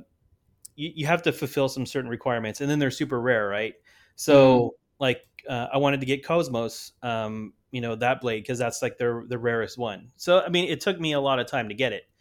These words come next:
Speaker 1: Um, but yeah, I mean, once I get it, it was super worth it, um, to me anyway, just to complete the game. But I don't think you're gonna have, you're, I th-, I think that's the one thing that people had problems with, is getting those rare blades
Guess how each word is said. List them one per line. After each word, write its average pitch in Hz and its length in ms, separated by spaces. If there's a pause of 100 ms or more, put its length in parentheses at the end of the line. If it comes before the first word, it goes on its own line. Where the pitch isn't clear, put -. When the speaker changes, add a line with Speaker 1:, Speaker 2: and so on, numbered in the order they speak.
(400)
Speaker 1:
Um, 113 460
but 117 500
yeah, 165 240
I 107 40
mean, 117 200
once 131 180
I 127 60
get 131 160
it, 123 80
it 107 60
was - 320
super - 320
worth 110 220
it, 104 180 (260)
um, 110 580
to 117 80
me 113 220
anyway, 92 340 (120)
just 127 200
to 107 60
complete 107 260
the 101 60
game. 98 220 (1040)
But 139 180
I 143 120
don't 151 140
think 139 180
you're 135 100
gonna 127 140
have, 120 240
you're, 143 180 (400)
I 139 80
th-, 135 100 (240)
I 147 120
think 160 260
that's 147 220
the 151 80
one 143 220
thing 139 200
that 123 200
people 131 360
had 120 220
problems 139 400
with, 117 180
is 117 140
getting 131 260
those 117 260
rare 113 220
blades 113 540